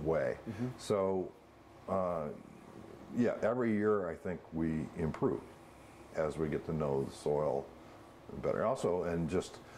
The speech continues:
Speaker 1: you know, learning where we need to put a, a, a drain or
Speaker 2: Mm-hmm.
Speaker 1: something like that.
Speaker 2: Mm-hmm.
Speaker 1: You know, so it's a, it's a,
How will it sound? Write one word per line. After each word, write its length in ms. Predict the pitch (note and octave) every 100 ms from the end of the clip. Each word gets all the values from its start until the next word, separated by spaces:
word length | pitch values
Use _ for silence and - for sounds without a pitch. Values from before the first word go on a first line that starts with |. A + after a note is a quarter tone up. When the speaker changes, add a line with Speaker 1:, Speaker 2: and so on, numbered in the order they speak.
| - -
Speaker 1:
you 60 | A#2+
know, 200 | D#2+ C#2+ C#2+ - D#2 D2+ - - - -
learning 420 | - F2 G2 F#2 E2+
where 140 | E2+
we 120 | E2+
need 180 | E2+ E2+
to 40 | -
put 200 | - D#2+
a, 180 | D2+ -
a, 200 | D2+ C#2 - -
a 40 | -
drain 500 | E2 E2+ D#2 C#2+ B1 -
or 60 | -
Speaker 2:
Mm-hmm. 80 | G2
Speaker 1:
something 220 | C#2 D2
like 180 | D2 D2+
that. 260 | C2+ G#1+ - -
Speaker 2:
Mm-hmm. 420 | G2+ G2 - E2
Speaker 1:
You 40 |
know, 160 | D2+ B1+ -
so 100 | E2
it's 200 | D#2+ -
a, 40 |
it's 260 | A1+ F2+
a, 140 | G2+